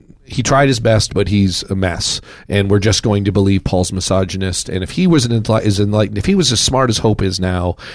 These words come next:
he would not be a misogynist. But he was stupid 'cause he lived a long time ago. And so even though the Holy Spirit was in him, the Holy Spirit, I'm not denying the Holy Spirit, but the Holy Spirit had to deal with an idiot, and so he let the idiot speak like an idiot." Like, there are some who believe that,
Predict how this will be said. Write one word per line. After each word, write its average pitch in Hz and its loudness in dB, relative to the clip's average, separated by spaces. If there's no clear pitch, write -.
he 143 2
would 123 4
not 110 0
be 101 2
a 90 2
misogynist. 92 -4
But 123 2
he 180 4
was 165 4
stupid 113 0
'cause 107 -2
he 120 -2
lived 110 2
a 107 2
long 98 0
time 107 -2
ago. 78 -8
And 117 0
so 131 2
even 185 2
though 208 2
the 180 4
Holy 170 4
Spirit 160 4
was 131 4
in 127 2
him, 104 2
the 113 4
Holy 151 4
Spirit, - 2
I'm 117 2
not 165 -2
denying 214 -2
the 196 2
Holy 202 4
Spirit, 127 2
but 143 -2
the 147 2
Holy 165 4
Spirit 135 2
had 123 2
to 113 -6
deal 117 2
with 117 0
an 110 0
idiot, 107 0
and 101 -4
so 104 2
he 101 0
let 104 -2
the 104 0
idiot 101 -2
speak 101 -2
like 92 -2
an 95 -4
idiot." 87 -8
Like, 113 0
there 165 4
are 170 2
some 196 2
who 196 6
believe 160 4
that, - -10